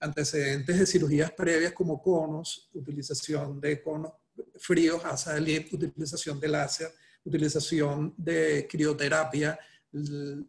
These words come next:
traumatismo de, eh, a nivel cervical, si la paciente está recibiendo o no, eh, hormonas, recibiendo o no anticonceptivos orales, si tiene dispositivos intrauterinos,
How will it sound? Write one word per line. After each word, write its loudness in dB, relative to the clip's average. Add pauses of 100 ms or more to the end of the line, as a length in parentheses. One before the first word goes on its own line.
traumatismo 0
de, -4
eh, 0
a 0
nivel 0
cervical, -2 (1120)
si 4
la 4
paciente 0
está 2
recibiendo 0
o 0
no, -2
eh, -8 (120)
hormonas, 2 (140)
recibiendo 0
o -4
no -4
anticonceptivos -2
orales, 2 (420)
si 6
tiene 2
dispositivos 0
intrauterinos, 2